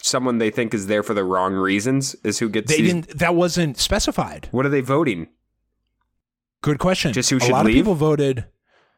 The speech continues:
Speaker 2: yeah, basically who should leave. So a lot of people were voting for someone they liked the least. A lot of people were voting for people they thought were a threat.
Speaker 1: Mm-hmm, mm-hmm.
Speaker 2: So you might vote the top dog out. So people were voting for different things. It's an absurd, it's a waste of time.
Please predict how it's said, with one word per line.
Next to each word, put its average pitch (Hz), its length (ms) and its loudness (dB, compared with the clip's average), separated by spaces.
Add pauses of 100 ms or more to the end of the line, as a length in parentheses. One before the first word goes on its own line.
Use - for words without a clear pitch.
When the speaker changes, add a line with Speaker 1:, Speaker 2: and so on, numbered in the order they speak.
(100)
Speaker 2:
yeah, 127 260 -2
basically 165 420 2
who 156 100 4
should 123 220 -2
leave. 87 320 -4 (300)
So 160 240 2
a 156 40 2
lot 160 140 2
of 202 60 -2
people 208 260 0
were 160 140 4
voting 135 360 0
for 127 200 0
someone 135 280 2
they 120 140 2
liked 120 360 0
the 120 100 -2
least. 101 480 -2 (640)
A - 20 -8
lot 110 220 0
of 139 60 -4
people 135 240 -4
were 127 100 2
voting 123 460 0 (100)
for 120 180 -4
people 120 280 -4
they 113 140 0
thought 113 260 -2
were 110 380 2 (100)
a 104 80 0
threat. - 520 -4
Speaker 1:
Mm-hmm, 90 560 -4 (400)
mm-hmm. 80 140 -4 (200)
Speaker 2:
So - 180 -4
you 123 180 -2
might 117 260 0
vote 113 180 -2
the 107 80 -6
top 110 260 -2
dog 160 260 0
out. 78 320 -10
So 143 360 0
people 180 260 -2
were 156 80 2
voting 160 240 0
for 139 120 -2
different 135 220 -2
things. 113 240 -2
It's 95 120 -2
an 113 80 0
absurd, 113 460 0
it's 127 80 -6
a 135 60 0
waste 139 260 0
of - 60 -12
time. - 300 -8